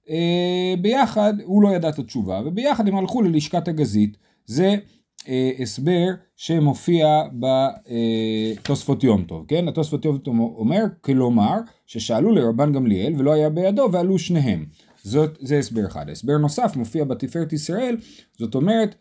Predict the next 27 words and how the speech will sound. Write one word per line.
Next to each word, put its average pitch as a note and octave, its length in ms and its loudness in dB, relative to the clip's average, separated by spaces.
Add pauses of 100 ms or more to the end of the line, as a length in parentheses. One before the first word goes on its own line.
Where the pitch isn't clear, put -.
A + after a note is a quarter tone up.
(220)
שהדבר A#2+ 280 -2
הזה G3+ 200 2
היה D4 200 4
בזמנו G3 480 2
של A3 140 0
רבן F3 280 0
גמליאל, D3+ 420 0
והוא D#3+ 180 0
בכלל A3 400 0
לא A3 120 4
שאל G3 280 0
את F3 120 -2
רבן D3 300 2
גמליאל, A2+ 440 0
כן? E3 160 -4
מה E3+ 100 -2
שכתוב - 360 -2
פה, C#3+ 80 -4
"מעשה A#2 280 0
שזרע D3+ 440 2
רבי D3+ 120 0
שמעון D#3 240 -2
איש D3 100 -2
המצפה C#3+ 460 -2 (360)
לפני D#3+ 340 0
רבן D3 260 2
גמליאל, B2+ 420 2